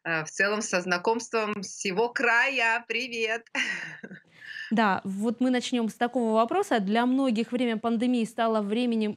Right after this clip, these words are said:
Speaker 2: испытания, новых решений, поисков, ну и так далее. А для вас временем для новых работ. Я говорю о песне «Печалька» и клипе на нее. За короткое время она набрала огромное количество просмотров.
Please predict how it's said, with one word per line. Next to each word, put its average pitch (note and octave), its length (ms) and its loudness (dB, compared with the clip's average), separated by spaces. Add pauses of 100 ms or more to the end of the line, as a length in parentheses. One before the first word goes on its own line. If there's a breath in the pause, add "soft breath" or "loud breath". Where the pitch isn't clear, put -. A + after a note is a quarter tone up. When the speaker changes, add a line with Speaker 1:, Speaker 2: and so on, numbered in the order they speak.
Speaker 2:
испытания, A#3+ 760 0
новых G#3 440 0
решений, B3+ 500 0
поисков, C4+ 680 0
ну A3+ 80 2
и B3+ 40 0
так B3 200 0
далее. G3 280 2 (400 loud breath)
А G#3 120 2
для A#3+ 200 2
вас E4 220 2
временем A3 760 2
для G3+ 320 0
новых B3+ 300 0
работ. G#3 400 2
Я G#3 140 0
говорю A3 240 2
о G#3+ 60 -2
песне G3 520 0 (140)
«Печалька» C4+ 540 2
и B3 100 4
клипе G#3 320 0
на B3+ 100 2
нее. C#4 320 2
За A3 140 -2
короткое A3 380 -2
время G#3+ 240 0
она G3 120 -2
набрала G3+ 380 0
огромное G#3 500 0
количество G3+ 480 -4
просмотров. A#3+ 600 -2